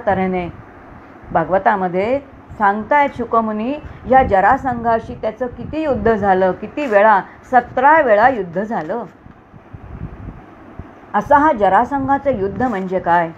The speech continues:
शुकमुनी म्हणतायत, "परीक्षिता, समजून घे, जरासंघाचा त्रास म्हणजे काय आहे?" जरा म्हणजे वृद्धत्व. जेव्हा वृद्धत्व येतं ना, केस पांढरे दिसायला लागतात,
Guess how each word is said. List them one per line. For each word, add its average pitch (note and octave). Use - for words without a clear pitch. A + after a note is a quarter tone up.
शुकमुनी F3+
म्हणतायत, F3
"परीक्षिता, G#3
समजून C#4
घे, A3+
जरासंघाचा A#3
त्रास G#3+
म्हणजे A3+
काय G3
आहे?" E3+
जरा A3
म्हणजे D#4+
वृद्धत्व. A#3
जेव्हा A3+
वृद्धत्व A3
येतं A#3+
ना, A3+
केस B3+
पांढरे A#3+
दिसायला C#4+
लागतात, A#3